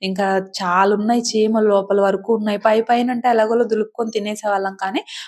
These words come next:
but లోపలికి ఉండే వరకు ఇంకా వేస్ట్ చేయాల్సి వచ్చిందనమాట అన్నము. So, ఇంకా స్టవ్ మీద అయితే కొంచెం పాలు కూడా పెట్టేశాను. ఇంకా పిల్లలు వస్తా-, వచ్చారు కదా, ఇంకా వాళ్ళకి ఏంటంటే బన్ ఉందన్నమాట.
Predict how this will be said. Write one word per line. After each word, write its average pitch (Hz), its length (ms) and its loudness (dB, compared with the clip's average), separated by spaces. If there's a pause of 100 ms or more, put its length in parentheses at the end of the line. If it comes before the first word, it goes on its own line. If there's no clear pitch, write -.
but 190 200 -4
లోపలికి 220 500 4
ఉండే 214 200 2
వరకు 208 340 0 (140)
ఇంకా 220 240 2 (140)
వేస్ట్ 208 300 4
చేయాల్సి 233 280 4
వచ్చిందనమాట 208 760 0
అన్నము. 214 460 0 (420)
So, 233 140 -2
ఇంకా 233 200 2
స్టవ్ 220 320 4
మీద 240 120 4
అయితే 233 180 4
కొంచెం 240 280 0
పాలు 202 300 2
కూడా 214 160 2
పెట్టేశాను. 208 680 0
ఇంకా 226 180 -4
పిల్లలు 202 320 2
వస్తా-, - 360 -2
వచ్చారు 202 420 -2
కదా, 196 200 -6
ఇంకా 302 200 -4
వాళ్ళకి 202 400 -2
ఏంటంటే 226 420 -6
బన్ 202 320 0
ఉందన్నమాట. 196 680 -4